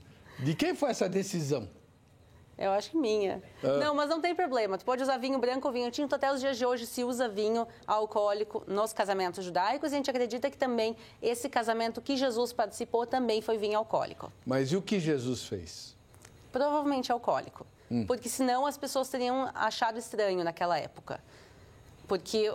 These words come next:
Speaker 2: inclusive, o dono da festa, ele compara aquele vinho com o vinho que ele tinha antes e ele diz, "Olha, esse é um vinho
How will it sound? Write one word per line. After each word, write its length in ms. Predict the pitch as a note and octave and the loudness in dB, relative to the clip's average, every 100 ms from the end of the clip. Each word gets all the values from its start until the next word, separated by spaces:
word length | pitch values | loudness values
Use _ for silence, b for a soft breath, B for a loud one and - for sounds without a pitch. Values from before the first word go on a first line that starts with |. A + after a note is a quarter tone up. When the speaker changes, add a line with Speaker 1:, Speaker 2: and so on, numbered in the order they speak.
| G#3+ | -2
Speaker 2:
inclusive, 380 | G#3 A#3 A3+ A#3+ | 0 0 2 0
o 40 | |
dono 260 | G#3+ B3+ C4+ | 2 2 2
da 80 | B3 | -2
festa, 380 | - B3 B3+ | 0 0 0
ele 100 | B3 | -2
compara 640 | A#3 B3 A#3 A#3 A#3 D4 C#4 | 0 -2 0 0 2 2 0
aquele 360 | - A#3+ A3 | -2 -2 -2
vinho 360 | F#3 G3+ C#4+ C#4 | -2 0 2 0
com 220 | C#4+ B3+ | 0 0
o 20 | |
vinho 260 | A3 B3+ C#4+ | 2 2 2
que 120 | C#4 | 2
ele 120 | B3 G#3+ | 0 0
tinha 360 | - G#3+ G3 | -2 0 2
antes 580 | G3+ D4+ D#4+ D4+ G3+ - B B B | 4 4 2 0 -4 -4 B B B
e 60 | |
ele 120 | A#3 A#3 | -2 0
diz, 180 | C#4+ C4 | 0 2
"Olha, 300 | C4+ A3 G3 | 2 2 0
esse 360 | A3 C#4 C#4 D4+ | 0 0 0 0
é 40 | |
um 100 | C4 | 0
vinho 420 | G3 B3+ D4+ C#4+ | 2 2 2 0